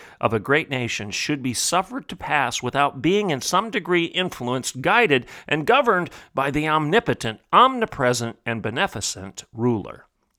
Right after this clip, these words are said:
Who said that? Benjamin Franklin. You know, that deist that really wasn't a Christian. He just said, "Governed by that omnipotent,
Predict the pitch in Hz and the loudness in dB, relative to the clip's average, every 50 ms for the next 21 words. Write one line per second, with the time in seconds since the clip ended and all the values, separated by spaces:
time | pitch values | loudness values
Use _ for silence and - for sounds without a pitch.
0 | _ - 120 - - 127 113 - 139 180 214 - - - - _ _ _ _ _ | _ -8 -6 -4 -2 -4 -2 -2 -2 -2 -2 -4 -8 -12 -20 _ _ _ _ _
1 | _ _ _ _ - 104 95 98 - 107 117 117 - - 139 147 190 190 175 - | _ _ _ _ -8 -6 -6 -6 -6 -6 -6 -8 -6 -2 0 0 0 0 -4 -8
2 | 107 - - - _ - 175 220 165 113 101 110 98 92 104 107 131 135 113 95 | -10 -12 -12 -12 _ -2 2 4 4 6 6 4 2 2 2 2 2 4 2 2
3 | - - - - 104 - 117 120 110 104 92 107 110 98 101 92 87 - - 117 | 0 -4 -6 -6 -4 0 2 2 2 2 2 2 0 -2 -2 -6 -8 -6 -4 -4
4 | 113 - - - - - - - _ _ _ _ _ _ _ _ _ - 120 113 | -4 -4 -6 -12 -16 -20 -20 -20 _ _ _ _ _ _ _ _ _ -6 -2 2
5 | 175 202 - - - 180 175 139 104 90 - - _ _ _ _ _ - - 123 | 2 4 4 6 8 8 8 8 6 2 -2 -14 _ _ _ _ _ -14 -2 6
6 | 139 143 160 175 170 196 202 202 190 143 123 127 127 123 123 127 127 117 98 113 | 8 10 10 10 8 4 2 2 4 4 6 8 8 8 6 4 2 0 0 2
7 | 113 110 85 78 - - - - 120 113 110 107 110 117 143 170 - - 196 190 | 2 2 0 -2 -8 -8 0 4 4 6 6 4 0 0 -2 -2 0 -2 -4 -2
8 | - 196 185 185 180 - | 0 0 0 0 -2 -2